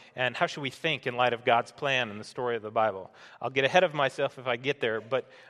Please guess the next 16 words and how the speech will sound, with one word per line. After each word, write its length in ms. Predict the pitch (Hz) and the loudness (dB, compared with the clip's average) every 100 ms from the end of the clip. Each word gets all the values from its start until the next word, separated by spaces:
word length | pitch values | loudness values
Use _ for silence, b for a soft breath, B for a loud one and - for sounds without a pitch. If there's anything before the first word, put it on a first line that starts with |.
| - | 2
um, 260 | 131 113 123 | 2 2 0
I 60 | |
want 140 | 139 131 | -4 -6
to 60 | |
connect 260 | - 147 - | -2 -2 -2
some 140 | 139 | -6
of 80 | 131 | -6
those 160 | 117 110 | -6 2
dots 300 | 123 123 113 | 4 4 0
at 80 | |
the 140 | 113 117 | -8 -4
end. 240 | 107 101 - b b b b b b b _ _ _ _ _ _ _ _ _ 127 | -4 -8 -16 b b b b b b b _ _ _ _ _ _ _ _ _ 0
God, 500 | 147 156 131 107 117 131 131 _ _ _ _ | 6 8 8 8 4 -6 -20 _ _ _ _
uh, 560 | - 120 113 107 104 101 | -4 -2 0 0 -2 -4
when 160 | 110 120 | -8 -8
he 180 | 120 | -10